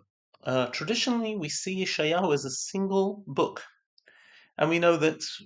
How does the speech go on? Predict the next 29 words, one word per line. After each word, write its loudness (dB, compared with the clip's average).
for 2
example, 2
Ben 4
Sira, 2
an -4
ancient -6
Jewish -6
book -6
from -6
the -6
third 0
century -6
B -8
C -8
E, -6
talks -4
about 2
one 4
book -10
of -10
Isaiah. -6
And -2
in -2
the -2
Dead 4
Sea -6
Scrolls, 0
we -6
find 0